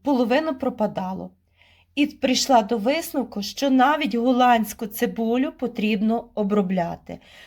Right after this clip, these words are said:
робити їй дезінфекцію. І тому ось тут такий гібрид, як Red Baron, я дезінфікую в такому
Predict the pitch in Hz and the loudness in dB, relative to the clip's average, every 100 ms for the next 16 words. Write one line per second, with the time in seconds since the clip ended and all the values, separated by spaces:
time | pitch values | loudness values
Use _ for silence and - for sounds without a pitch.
0 | - 233 269 196 269 302 330 240 220 233 | -8 0 0 4 2 2 -2 -2 -2 -2
1 | 226 220 - 175 - - - 180 - _ | -2 -4 -4 -6 -8 -16 -18 -18 -18 _
2 | _ - _ 285 294 370 427 427 415 - | _ -20 _ -8 -2 -2 0 0 0 -4
3 | - 262 247 240 - 254 262 330 285 262 | -2 0 0 -4 -8 -8 0 2 2 -4
4 | - - 247 233 277 269 269 240 233 269 | -16 -8 -6 0 0 0 -2 -4 0 4
5 | 285 240 233 196 196 196 196 220 294 359 | 6 4 2 -4 -2 -2 0 2 0 -2
6 | - - _ 247 330 311 269 294 269 262 | -14 -20 _ -2 0 -2 -4 -4 -2 -4
7 | 262 240 226 233 269 370 440 _ _ _ | -2 -4 -2 0 0 -2 -4 _ _ _
8 | _ _ 294 - 349 277 247 - | _ _ -4 2 2 4 2 0